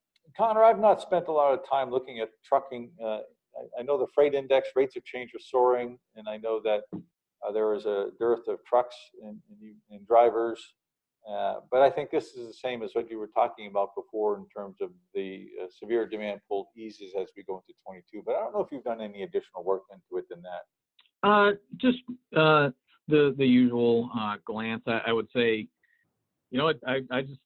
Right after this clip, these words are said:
Speaker 2: a lot of my clients have been talking about, about trucking and freight, like all the other costs that we've discussed to this point, whether it's,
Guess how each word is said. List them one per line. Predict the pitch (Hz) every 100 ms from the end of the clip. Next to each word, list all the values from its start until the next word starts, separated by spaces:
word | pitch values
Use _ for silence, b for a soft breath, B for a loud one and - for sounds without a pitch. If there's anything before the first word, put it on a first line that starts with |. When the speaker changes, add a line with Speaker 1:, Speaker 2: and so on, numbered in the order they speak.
| -
Speaker 2:
a |
lot | 123 143
of |
my | 151
clients | 135 143 147 143
have |
been | 131 123 123 _ _ _ _
talking | 131 131 147 143
about, | 131 123 127 123
about | 120 120
trucking | - 127 127 127
and | 117
freight, | - 127 - _ _ _
like | 113 113 113
all | 120
the | 120
other | 120 117
costs | 123 120 123
that | 101
we've | 113
discussed | 110 - 123 123 -
to | 117
this | 113 -
point, | 135 117 98
whether | 104 104
it's, | 101